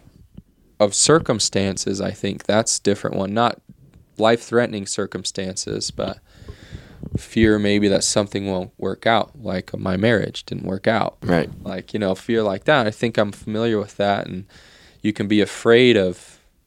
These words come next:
Speaker 1: of that. And I don't know if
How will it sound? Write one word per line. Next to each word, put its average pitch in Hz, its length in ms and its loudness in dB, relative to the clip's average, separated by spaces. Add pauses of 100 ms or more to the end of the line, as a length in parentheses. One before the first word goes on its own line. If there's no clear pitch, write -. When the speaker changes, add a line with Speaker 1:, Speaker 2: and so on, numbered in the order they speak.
(140)
Speaker 1:
of 98 180 -6
that. 95 220 0
And 95 180 -8 (640)
I 117 120 0
don't 117 120 0
know 107 300 4
if - 400 -8